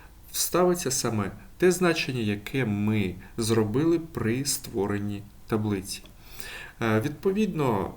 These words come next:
о, це може бути якесь конкретне значення, наприклад, число, рядок, дата, а також можуть використовуватися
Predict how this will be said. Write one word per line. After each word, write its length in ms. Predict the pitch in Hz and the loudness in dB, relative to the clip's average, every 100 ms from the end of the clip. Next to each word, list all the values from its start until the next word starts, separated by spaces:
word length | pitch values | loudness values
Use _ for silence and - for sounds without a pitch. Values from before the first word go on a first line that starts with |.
| - | -10
о, 200 | 110 95 107 - - | -8 -6 -8 -16 -6
це 180 | - 139 | 0 2
може 240 | 117 110 | 4 2
бути 320 | 104 107 104 | 0 -2 -2
якесь 340 | 98 - 104 - | -4 -2 -4 0
конкретне 580 | 160 151 202 208 170 | 0 2 2 2 0
значення, 540 | 147 151 147 - 120 104 | -2 0 0 -2 -4 -4
наприклад, 500 | 101 - 92 98 - | -4 -6 -6 -6 -4
число, 460 | 107 - 160 180 | -2 -2 2 4
рядок, 500 | 156 104 110 135 113 | 4 2 0 -2 -2
дата, 380 | 95 110 131 104 | -2 -2 -2 -4
а 60 | 113 | -4
також 400 | - 107 135 - | -2 -4 -4 0
можуть 320 | 156 160 160 | 0 0 -4
використовуватися 920 | 110 - 110 - 135 127 131 - 110 | -6 -4 -4 -2 0 0 -2 -2 -2